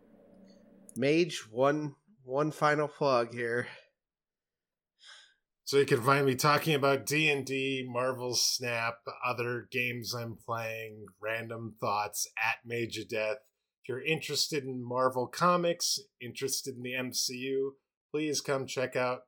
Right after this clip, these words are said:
Speaker 2: my other podcast, Comics Over Time, where we talk about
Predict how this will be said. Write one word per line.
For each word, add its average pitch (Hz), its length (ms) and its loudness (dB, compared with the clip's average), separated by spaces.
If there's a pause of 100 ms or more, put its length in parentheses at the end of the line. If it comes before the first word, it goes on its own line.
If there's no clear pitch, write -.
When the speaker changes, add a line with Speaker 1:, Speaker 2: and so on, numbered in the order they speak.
(140)
Speaker 2:
my 107 160 -6
other 117 260 -4
podcast, 120 840 -4 (120)
Comics 131 420 -4
Over 110 300 -10
Time, 123 580 -8 (400)
where 107 160 -2
we 107 140 -4
talk 107 320 -8
about 107 280 -2